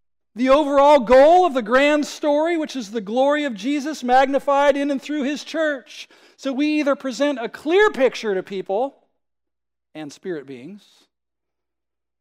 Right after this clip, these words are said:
of what our hero is like, of his character,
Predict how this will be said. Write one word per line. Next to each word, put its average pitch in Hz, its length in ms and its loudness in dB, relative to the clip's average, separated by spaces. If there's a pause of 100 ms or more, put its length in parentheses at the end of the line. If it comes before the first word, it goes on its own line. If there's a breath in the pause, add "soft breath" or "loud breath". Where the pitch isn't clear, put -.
(640)
of 147 100 -18
what 185 140 -8
our 160 140 -6
hero 170 360 -6
is 147 140 -10
like, 156 420 -10 (840)
of 131 80 -20
his 139 140 -20
character, 143 640 -14